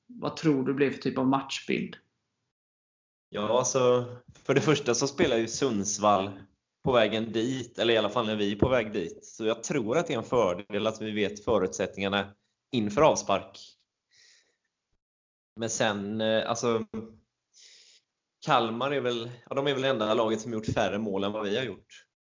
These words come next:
Speaker 1: Ja.
Speaker 2: Jag tror att de har gjort tjugo och vi har gjort tjugoen. Så det är ju inga,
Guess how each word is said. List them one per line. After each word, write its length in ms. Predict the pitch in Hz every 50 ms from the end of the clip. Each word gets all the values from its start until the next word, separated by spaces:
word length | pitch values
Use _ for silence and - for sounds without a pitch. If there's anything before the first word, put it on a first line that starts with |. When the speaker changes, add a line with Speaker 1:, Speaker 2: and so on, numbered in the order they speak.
| _ _ -
Speaker 1:
Ja. 220 | 139 135 135 156 165 - - _ _ _ _ _ _ _ _ _ _ _ -
Speaker 2:
Jag 120 | 120 -
tror 140 | - 127 113
att 80 | 107
de 120 | 101 117 113
har 60 | 110
gjort 180 | 107 104 101 -
tjugo 300 | - 107 98 92 104 -
och 100 | - 101
vi 40 | 101
har 60 | 101
gjort 160 | 98 98 98 -
tjugoen. 340 | - 104 95 87 90 95 98 - _ _ _ _ _ _ _ _ _ _ _ _ _ _ _ _ _ _ _ _ _ _ _ - - _ _ _ _ _ _ _ _ _ _ _ _ _ _ _ _ -
Så 60 | - 123
det 100 | 120 127
är 40 |
ju 60 | 127 123
inga, 520 | 120 113 107 101 98 101 104 101 101 110